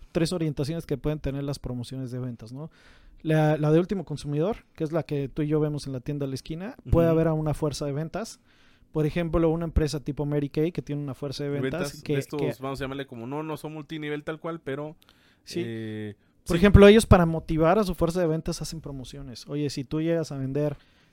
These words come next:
Speaker 1: X cantidad o llegas a tal meta, lo que nosotros vamos a hacer es que tú entres, por ejemplo, a un sorteo o que y, y tengas acceso a un premio, etcétera, ¿no? Entonces, esas,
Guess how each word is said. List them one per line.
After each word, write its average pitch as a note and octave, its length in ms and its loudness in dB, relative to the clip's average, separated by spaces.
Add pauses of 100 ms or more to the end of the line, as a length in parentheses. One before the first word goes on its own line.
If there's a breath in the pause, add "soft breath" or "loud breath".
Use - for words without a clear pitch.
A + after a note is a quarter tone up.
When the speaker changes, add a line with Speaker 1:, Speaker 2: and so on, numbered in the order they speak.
(140)
Speaker 1:
X D3+ 260 -6
cantidad D3 500 0
o D3 60 0
llegas D3 300 -2
a C3+ 40 -12
tal C#3+ 200 -6
meta, D3+ 460 -4
lo C#3 120 -6
que C3+ 100 -12
nosotros C#3+ 400 -8
vamos C#3+ 200 -6
a - 20 -8
hacer C3+ 180 -8
es C#3 100 -10
que C3 100 -10
tú - 120 -4
entres, C3+ 300 -6
por - 140 -16
ejemplo, C#3 260 -6
a C#3 40 -2
un C#3 60 -6
sorteo D3 640 0 (460 soft breath)
o B2+ 160 -8
que B2+ 440 -4
y, D3 300 -12
y B2+ 40 -16
tengas C#3 380 -4
acceso C#3 480 -6
a B2 260 -6
un C#3+ 140 -2
premio, D3+ 560 2
etcétera, C3 460 -6
¿no? D#3+ 140 -12
Entonces, C#3+ 460 -6
esas, D3+ 380 -2